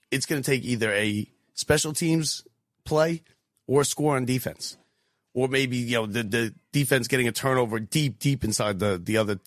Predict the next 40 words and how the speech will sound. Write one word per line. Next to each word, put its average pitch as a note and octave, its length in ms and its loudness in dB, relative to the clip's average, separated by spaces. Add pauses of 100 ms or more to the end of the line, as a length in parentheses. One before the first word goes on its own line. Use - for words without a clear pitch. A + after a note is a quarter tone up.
the A2+ 80 0
opposing A#2 360 2
team's G2+ 440 -2 (640)
territory. A#2+ 420 0 (920)
Other E3 200 2
than F#3 160 2
that, F3+ 260 0
the C3 80 -10
Jets F3 280 0
can't E3+ 260 0
move D3+ 320 2
the C3+ 80 -2
ball. A3 420 2 (1900)
They D#3+ 120 2
can't A3+ 220 0
even, E3 200 0
they D#3+ 100 0
can D#3 180 0
barely G3 340 2
get C#3 180 2
first B2 300 0
downs. D#3 560 0 (1160)
And C3+ 160 0
they, C3+ 100 0
they A#2+ 160 -2
can't G3+ 340 0
fix - 240 -2
the C#3 120 0
offense. C3+ 440 0
They B2+ 140 0
won't D3 320 0
fix B2 200 -2
the A#2+ 100 2
offense. A2 400 0
And, B2 200 -4
and C#3 120 0
here's F#3+ 220 2
why. F#3 300 0
Here's D3+ 180 -6
why. A2+ 220 0